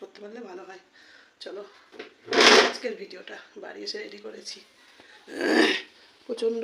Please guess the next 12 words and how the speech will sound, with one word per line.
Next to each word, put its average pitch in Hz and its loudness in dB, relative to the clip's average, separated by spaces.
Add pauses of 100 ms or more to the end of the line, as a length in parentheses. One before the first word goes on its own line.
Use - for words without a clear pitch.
(100)
গলা 220 -6
ব্যথা 214 -10
করছে, 226 -6 (320)
জানি 202 -14
না 214 -10
কি 226 -14 (100)
হয়েছে 196 -10
আমার 208 -8
গলার 185 -10
মধ্যে। 190 -14 (640)
আর 202 -12
এবেলা 190 -6